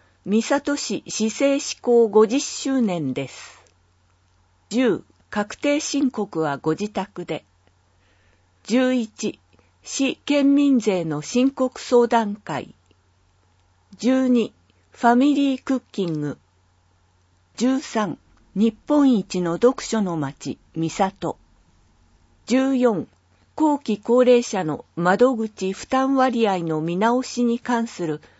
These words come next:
コールセンターが設置されます。十五、かいちゃん&つぶちゃんの三郷ピックス。十六、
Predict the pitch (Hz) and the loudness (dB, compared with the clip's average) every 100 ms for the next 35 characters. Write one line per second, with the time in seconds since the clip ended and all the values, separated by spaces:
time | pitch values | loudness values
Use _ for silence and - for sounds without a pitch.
0 | _ _ 262 269 269 269 - 269 254 220 | _ _ 0 2 0 -2 0 0 0 0
1 | 190 151 139 - 165 160 - 208 - 180 | -2 -2 -8 -6 -6 -6 -6 -6 -2 -2
2 | 185 165 160 - - - _ _ _ _ | -2 -4 -6 -8 -16 -20 _ _ _ _
3 | _ _ _ _ _ _ _ _ 202 262 | _ _ _ _ _ _ _ _ -6 0
4 | 262 202 - 185 - _ _ _ - 285 | 0 0 0 -4 -4 _ _ _ -2 -2
5 | 269 247 226 202 - 214 220 208 214 277 | 2 2 2 0 -2 0 0 -2 -4 -4
6 | 247 233 208 190 165 147 - _ 170 185 | -2 -2 -2 -4 -4 -8 -10 _ -6 -4
7 | 262 262 262 - 226 214 - 156 - 127 | -4 -2 -4 -2 -6 -6 -10 -12 -8 -10
8 | - _ _ _ _ _ _ _ _ _ | -12 _ _ _ _ _ _ _ _ _
9 | _ _ _ _ 208 247 254 226 - 185 | _ _ _ _ -2 0 2 0 -2 -10